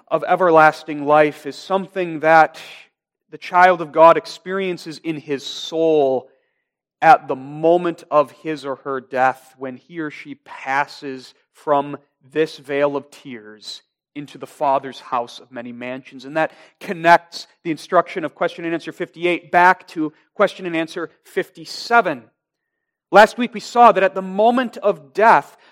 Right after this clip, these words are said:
my soul will enter into the blessed life and rest of heaven. You'll notice the parallelism in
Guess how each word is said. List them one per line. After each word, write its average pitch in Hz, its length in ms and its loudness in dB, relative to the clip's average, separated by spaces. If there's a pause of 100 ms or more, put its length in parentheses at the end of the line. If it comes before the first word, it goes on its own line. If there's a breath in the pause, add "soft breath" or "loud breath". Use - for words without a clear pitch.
(100)
my 180 160 2
soul 240 640 4
will 175 300 -4
enter 247 320 -8
into 220 840 -6 (240 soft breath)
the 165 160 -6
blessed 220 580 2
life 214 440 2
and 160 260 -8
rest - 420 -2
of - 140 -10
heaven. 147 480 -4 (380)
You'll 196 120 -6
notice 240 320 -2
the 196 100 -8
parallelism 190 960 0
in 165 160 -8